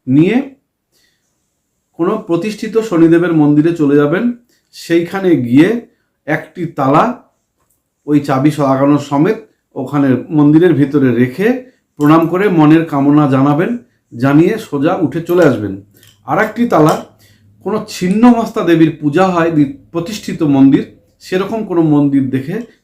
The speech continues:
সেই মন্দিরে চলে যাবেন। গিয়ে সেই আর একটি তালা চাবি যেটা থাকলো, সেটা ছিন্নমস্তা মায়ের মন্দিরে সেটি ভিতরে রেখে দিয়ে মনের কামনা জানিয়ে আপনি ঘুরে চলে আসবেন। তিরিশ থেকে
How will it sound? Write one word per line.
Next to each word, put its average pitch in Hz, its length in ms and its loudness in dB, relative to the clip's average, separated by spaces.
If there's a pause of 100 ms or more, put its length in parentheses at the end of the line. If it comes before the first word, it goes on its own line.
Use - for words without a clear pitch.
সেই 240 280 2
মন্দিরে 185 360 0
চলে 131 200 0
যাবেন। 98 260 -2 (480)
গিয়ে 151 340 -2 (240)
সেই 202 360 -4
আর 147 160 -2
একটি 190 300 -6
তালা 160 240 0
চাবি 143 220 -2
যেটা 135 300 -2
থাকলো, 156 280 -4 (380)
সেটা 170 280 -14
ছিন্নমস্তা 202 580 -6
মায়ের 143 320 2
মন্দিরে 135 380 2 (540)
সেটি 147 240 -6
ভিতরে 127 340 -2
রেখে 131 260 -4
দিয়ে 165 200 0 (420)
মনের 170 360 2
কামনা 135 400 4
জানিয়ে 127 340 2 (360)
আপনি 147 220 -10
ঘুরে 147 260 0
চলে 151 200 2
আসবেন। 107 300 -2 (760)
তিরিশ 233 240 2 (100)
থেকে 208 200 -2